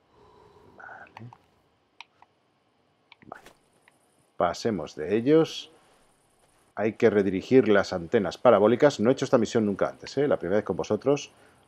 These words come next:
Hay una luna llena preciosa. O están empanados o están ciegos. Creo que las dos cosas, señor. Pues sí, tío. El tendido no existe.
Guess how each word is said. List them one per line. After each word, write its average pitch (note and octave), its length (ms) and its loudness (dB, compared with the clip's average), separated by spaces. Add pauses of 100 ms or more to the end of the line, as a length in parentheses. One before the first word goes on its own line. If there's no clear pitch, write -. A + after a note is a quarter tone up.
Hay B2+ 140 2
una G#2+ 160 4
luna G#2 240 2
llena G2+ 340 2
preciosa. A#2 680 -2 (340)
O E2 120 -10
están B2+ 280 0
empanados G2 840 2
o F2+ 140 -6
están F#2+ 320 -2
ciegos. A2 680 0 (920)
Creo G2 200 0
que G2 100 -6
las F2+ 140 -4
dos - 160 -10
cosas, F2 280 -8
señor. C2+ 280 -14 (580)
Pues D#2+ 180 -10
sí, F2 140 -8
tío. - 260 -16 (1120)
El - 80 -20
tendido D#2 540 -10
no D#2 100 -14
existe. C3 800 -6